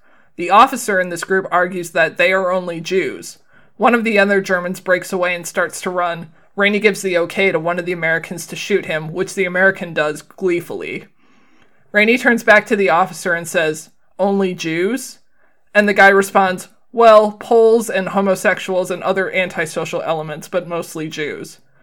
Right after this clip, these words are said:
Rainey asks one of the Americans for a smoke grenade, which she stuffs down the front of the officer's trousers while he squirms and yells. Rainey brings out an envelope from her coat and pulls out a Star of David, saying that her mother sent this for her birthday. The officer's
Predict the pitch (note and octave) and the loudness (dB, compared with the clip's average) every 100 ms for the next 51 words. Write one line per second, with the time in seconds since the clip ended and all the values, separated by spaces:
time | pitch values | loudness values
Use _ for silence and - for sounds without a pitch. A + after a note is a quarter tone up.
0 | _ _ _ G3+ G#3+ A#3 A3 G#3+ G#3 - | _ _ _ 4 6 6 6 6 4 -6
1 | G#3 G3+ G3 F#3+ F3 F3 F3 F3+ E3+ F#3 | -4 -2 -2 -2 2 0 0 -4 -8 -6
2 | E3+ - F3+ E3+ - D#3 D3+ D3 D#3+ F#3 | -6 -4 -4 -4 -6 -4 -2 -4 -6 -8
3 | F#3 - F#3+ - - G#3+ - - F#3+ F#3 | -6 -8 -8 -8 -2 -2 -2 -2 -2 -2
4 | F3 G3+ F#3+ F3 F3 E3+ E3+ F#3+ F#3 E3 | -2 -2 -2 -4 -2 -2 -2 -6 -8 -8
5 | - F3+ F3 E3 D#3+ E3+ E3 F3 E3 - | -2 0 0 -2 -10 -2 -2 -2 -10 -8
6 | G3 G3+ G#3 G3 E3 D3+ D3+ - - - | -4 -4 -2 -4 -4 -6 -6 -10 -18 -20
7 | _ _ _ _ _ - G#3+ A#3+ A#3+ A#3 | _ _ _ _ _ 0 2 4 4 4
8 | A3 F3 A3 F3+ F#3 F#3+ F3+ E3+ - F#3+ | 6 4 2 0 0 2 0 -2 -4 -4
9 | E3+ - F#3+ E3+ E3+ D#3+ G3 F#3+ F3+ D#3+ | -4 -2 -2 0 -4 -4 -4 0 -2 -2
10 | - F3+ E3 F#3 E3 D#3+ B2+ C#3 - _ | -4 0 0 -2 -4 -4 -6 -8 -14 _
11 | _ - G3 G3 F3+ - G#3+ A3 G3+ F#3+ | _ -4 0 0 -2 -2 0 2 2 0
12 | E3+ F#3+ E3+ E3+ - F3 D#3 D#3 D#3+ D3+ | -4 -6 -6 -8 -6 -6 -4 -4 -6 -6
13 | D3 A2 G2 _ _ _ - F#3 G#3 C4+ | -8 -8 -10 _ _ _ -4 2 4 2
14 | A3+ G3+ | 0 0